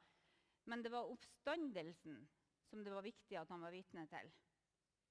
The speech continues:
Så evangeliet om Jesus handler ikke om at han var en stor lærer. Det handler om at han sto opp igjen. Han seiret over døden.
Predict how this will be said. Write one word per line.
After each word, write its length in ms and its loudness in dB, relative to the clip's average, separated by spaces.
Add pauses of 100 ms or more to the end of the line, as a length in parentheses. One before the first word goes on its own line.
(1400)
Så 140 6
evangeliet 500 8
om 80 2
Jesus 400 2
handler 500 2
ikke 240 0
om 160 0
at 140 -4
han 100 2
var 200 6
en 100 -2
stor 320 -4
lærer. 480 4 (640)
Det 100 2
handler 380 2
om 160 -2
at 80 -8
han 160 -4
sto 340 -4
opp 180 -8
igjen. 280 -6 (500)
Han 220 -8
seiret 280 0
over 200 0
døden. 400 -4